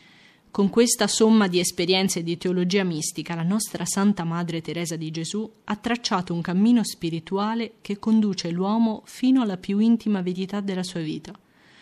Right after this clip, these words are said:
una vita conforme a quella del suo amatissimo figlio. Al termine,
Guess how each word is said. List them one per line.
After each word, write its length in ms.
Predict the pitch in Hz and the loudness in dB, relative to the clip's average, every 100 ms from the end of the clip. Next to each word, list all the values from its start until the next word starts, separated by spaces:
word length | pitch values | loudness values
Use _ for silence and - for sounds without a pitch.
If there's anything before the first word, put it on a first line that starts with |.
| _ _ _ - | _ _ _ -6
una 200 | 180 180 | -2 0
vita 300 | 208 233 180 | 0 0 -4
conforme 880 | 180 170 165 - 214 247 254 247 226 | -4 -4 -4 -2 -2 -2 0 0 0
a 120 | 208 | -4
quella 440 | - 208 208 220 | -4 -4 -2 -4
del 160 | 208 190 | -6 -6
suo 320 | - 214 214 | -4 -4 -2
amatissimo 720 | 226 196 185 180 - 190 180 | -2 -2 -4 -6 -4 -4 -4
figlio. 500 | 180 - 147 135 - - _ _ _ _ _ - | -8 -12 -12 -10 -12 -14 _ _ _ _ _ -4
Al 160 | 190 190 | -4 0
termine, 520 | 247 254 269 262 | 0 4 6 6